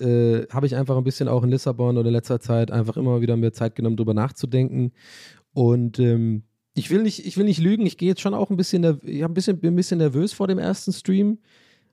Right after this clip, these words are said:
weil, ne, es ist natürlich dann auch mal wieder so wieder rein in, in den Sessel, <laughs> äh, wieder rein ans Lenkrad und, ähm, dann ist man auch erfahrungsgemäß, das ist aber auch normal, da mache ich jetzt keine großen Sorgen, habe ich auch zum Glück jetzt Erfahrung gesammelt genug.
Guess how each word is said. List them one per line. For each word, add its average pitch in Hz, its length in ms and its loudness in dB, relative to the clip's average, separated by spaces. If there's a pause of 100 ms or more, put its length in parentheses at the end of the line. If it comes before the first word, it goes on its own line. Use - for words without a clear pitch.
weil, 139 680 2
ne, 147 180 0
es 202 140 0
ist 170 140 -6
natürlich 175 300 -2
dann 160 100 -4
auch 165 140 -2
mal 156 160 0
wieder 135 160 0
so 123 120 -2
wieder 131 200 0
rein 165 400 -2 (180)
in, 170 140 -2
in 175 420 0
den 175 160 6
Sessel, 190 560 0
<laughs> - 800 -6
äh, 151 160 2
wieder 147 240 2
rein 151 160 2
ans 170 200 0
Lenkrad 151 520 0
und, 135 320 0
ähm, 127 520 2 (520)
dann 131 180 0
ist 170 280 0
man 143 80 -2
auch - 260 -6
erfahrungsgemäß, 143 1000 -2
das 135 120 -2
ist 135 60 -4
aber 117 100 -4
auch 113 120 2
normal, 107 400 2
da 117 60 0
mache 117 120 0
ich 123 60 4
jetzt - 180 -4
keine 120 200 -2
großen 110 240 -2
Sorgen, 120 260 0
habe 113 100 -2
ich - 100 -4
auch 123 100 -2
zum 131 200 -6
Glück 127 140 0
jetzt - 240 -6
Erfahrung 113 380 -2
gesammelt 110 360 0
genug. 101 320 0